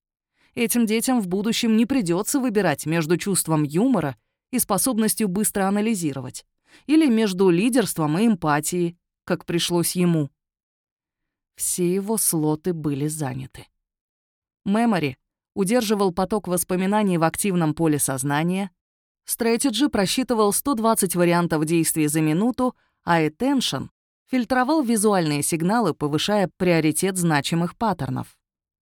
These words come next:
Intelligence мгновенно анализировал большие массивы данных и выявлял закономерности. Лида координировал эмоциональные и когнитивные зоны для управления коллективом,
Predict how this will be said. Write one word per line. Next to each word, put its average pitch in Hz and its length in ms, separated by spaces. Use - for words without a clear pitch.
Intelligence 220 840
мгновенно 214 680
анализировал 202 640
большие 175 480
массивы 160 420
данных 160 540
и 247 100
выявлял 247 440
закономерности. 170 1000
Лида 190 480
координировал 165 760
эмоциональные 151 840
и - 20
когнитивные 214 760
зоны 170 440
для 214 180
управления 233 580
коллективом, 202 760